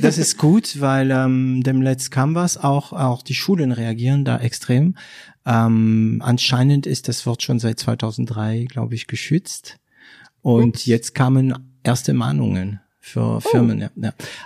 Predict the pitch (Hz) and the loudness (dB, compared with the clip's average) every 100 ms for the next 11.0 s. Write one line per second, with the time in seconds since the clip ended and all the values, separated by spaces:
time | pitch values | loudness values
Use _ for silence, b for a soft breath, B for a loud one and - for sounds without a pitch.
0 | B 151 - _ _ 143 139 139 135 127 | B -4 -4 _ _ -2 0 2 4 4
1 | 156 135 127 117 123 110 123 117 135 - | 4 2 2 2 2 0 -4 -2 -2 -2
2 | 120 123 117 165 165 110 110 120 123 135 | -4 0 2 0 -2 -4 0 2 2 2
3 | 143 135 - - 127 117 139 139 135 127 | 2 0 -2 -2 -2 0 0 0 -2 -4
4 | - 139 131 127 - 127 - 131 - - | -10 -8 -6 -8 -6 -6 0 -2 -2 -6
5 | 127 127 127 143 113 107 113 123 131 110 | -6 -2 2 2 2 0 -4 -4 -8 -12
6 | 92 170 131 135 147 - 113 110 110 120 | -12 -12 -6 0 0 0 -2 2 2 4
7 | 113 113 120 123 196 120 147 143 110 147 | 2 2 2 2 2 4 2 2 -2 -2
8 | 113 - 120 147 - - 277 320 220 202 | -6 -4 -4 -4 -2 -2 0 -2 -2 -2
9 | 202 180 175 170 220 170 156 147 151 208 | -2 -2 2 2 4 4 2 0 0 0
10 | 185 139 143 180 - - - 120 117 | 0 -2 -4 -6 -8 -10 -4 -2 -2